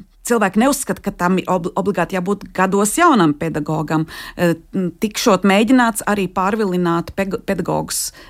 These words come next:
eh, kas ir, eh, studējuši kādreiz vai kvalificējas, vai var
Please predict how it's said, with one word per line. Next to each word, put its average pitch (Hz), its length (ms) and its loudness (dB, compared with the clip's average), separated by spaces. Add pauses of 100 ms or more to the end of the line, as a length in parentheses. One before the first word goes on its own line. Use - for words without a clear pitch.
eh, 165 240 0
kas - 280 -2
ir, 202 180 -2
eh, 165 240 2
studējuši 233 640 2
kādreiz 202 440 0
vai 165 240 0
kvalificējas, 233 1000 0
vai 170 160 0
var 175 180 -2